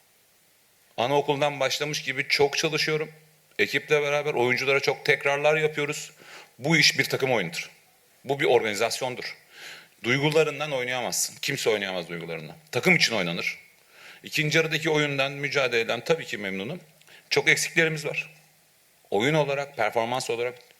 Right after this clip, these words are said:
çok çalışmamız, çok tekrarlar gerekiyor. Ben Trabzon şehrinin, e, nasıl bir oyun istediğini çok iyi biliyorum. Ve bunu gerçekleştirmiş bir teknik ekibimiz var. Daha hızlı, daha şiddetli, daha baskılı.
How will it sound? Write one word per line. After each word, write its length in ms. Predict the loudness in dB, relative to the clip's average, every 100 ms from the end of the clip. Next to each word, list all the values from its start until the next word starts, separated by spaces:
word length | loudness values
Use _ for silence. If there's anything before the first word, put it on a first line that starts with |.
| -2
çok 240 | 0 0
çalışmamız, 520 | -4 -4 -4 -6 -6
çok 280 | -2 -2 0
tekrarlar 720 | 0 2 2 2 2 2 0 -6
gerekiyor. 640 | 0 0 0 -4 0 0 0 -6 -20 -20 -18 -6 -2
Ben 200 | -2 0
Trabzon 400 | 0 0 0 2
şehrinin, 560 | 4 6 6 2 0 -8 -20 _ _ _ _ _ _ -10
e, 280 | -4 -2 0
nasıl 320 | 0 0 2
bir 120 | 0 0
oyun 240 | -2 -2
istediğini 360 | -2 -2 -2 -2
çok 160 | -4 -6
iyi 120 | -6
biliyorum. 240 | -4 -6 -8 -20 _ _ _ _
Ve 100 | -4
bunu 140 | -2 2
gerçekleştirmiş 800 | 2 0 -2 -4 -4 -6 -10 -6
bir 40 |
teknik 320 | -6 -6 -4
ekibimiz 500 | -6 -6 -8 -8 -8
var. 220 | -8 -10 -12 _ _ -20 -2
Daha 260 | 0 2 -2
hızlı, 300 | -6 -10 -14 -4
daha 180 | -2 0
şiddetli, 520 | -4 -6 -10 -8 0
daha 240 | 2 4
baskılı. 440 | 4 2 0 -2